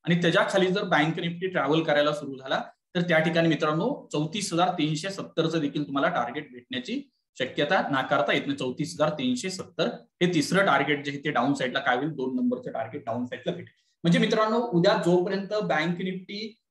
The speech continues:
चौतीस हजार आठशे त्रेचाळीसच्या खाली क्लोज होत नाही किंवा ह्या लेवलच्या खाली जोपर्यंत बँक निफ्टी सस्टेन होत नाही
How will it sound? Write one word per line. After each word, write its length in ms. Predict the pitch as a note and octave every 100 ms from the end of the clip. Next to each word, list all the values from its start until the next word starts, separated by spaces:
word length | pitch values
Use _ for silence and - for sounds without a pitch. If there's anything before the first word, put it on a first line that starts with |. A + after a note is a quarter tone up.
| -
चौतीस 460 | F3+ F3+ F#3 A#3+ G#3
हजार 180 | F#3
आठशे 440 | F3+ - E3 E3+ G#3
त्रेचाळीसच्या 680 | G#3 E3 D#3 F#3+ F#3+ F#3+ G#3 -
खाली 200 | D#3+ F3+
क्लोज 560 | F3 - A3+ G#3 -
होत 240 | E3 D#3 D3+
नाही 320 | C#3 F3 -
किंवा 460 | - _ - G#3
ह्या 120 | G#3 G#3
लेवलच्या 420 | F3+ E3 G3+ -
खाली 200 | - E3+
जोपर्यंत 420 | F3+ F3 F3+ F#3 F#3
बँक 360 | F3+ D3+ E3+
निफ्टी 280 | F#3 F3+ -
सस्टेन 440 | - - - A3+
होत 260 | G#3 E3 -
नाही 280 | D3+ F3